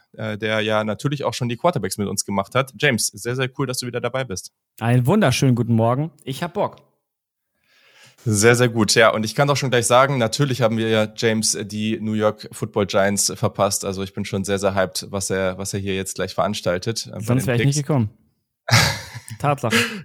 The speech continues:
Speaker 1: Genau. Ja, stimmt. Die Niners gingen ja auch dieses Jahr nicht, deswegen musst du wenigstens die Giants bekommen.
Speaker 2: Ja.
Speaker 1: Und, äh, genau, und dann nach unserer Running Back Folge, wo es natürlich auch so einige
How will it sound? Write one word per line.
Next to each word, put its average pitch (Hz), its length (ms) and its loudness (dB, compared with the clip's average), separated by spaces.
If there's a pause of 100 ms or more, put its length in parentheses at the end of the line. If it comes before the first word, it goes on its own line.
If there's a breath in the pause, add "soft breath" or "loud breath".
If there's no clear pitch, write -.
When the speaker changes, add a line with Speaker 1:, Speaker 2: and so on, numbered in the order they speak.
Speaker 1:
Genau. 101 360 0 (300 loud breath)
Ja, 101 140 8
stimmt. 110 240 0
Die 98 60 -4
Niners 110 320 4
gingen 135 180 2
ja 101 140 4
auch 101 60 2
dieses 98 300 -6
Jahr 95 100 2
nicht, 104 200 -4
deswegen 98 320 -6
musst 95 160 -6
du 92 60 -8
wenigstens 98 340 -6
die 101 80 -8
Giants 98 300 2
bekommen. 98 440 -10 (560 loud breath)
Speaker 2:
Ja. 117 160 0
Speaker 1:
Und, 98 640 -4
äh, 95 220 -6 (140)
genau, 135 320 8
und 110 220 0
dann 131 300 4
nach 113 340 4
unserer 113 720 2
Running 113 260 0
Back 110 180 0
Folge, 110 380 0
wo 107 80 -2
es 107 100 -4
natürlich 107 440 -2
auch 110 80 0
so - 280 0
einige 117 640 4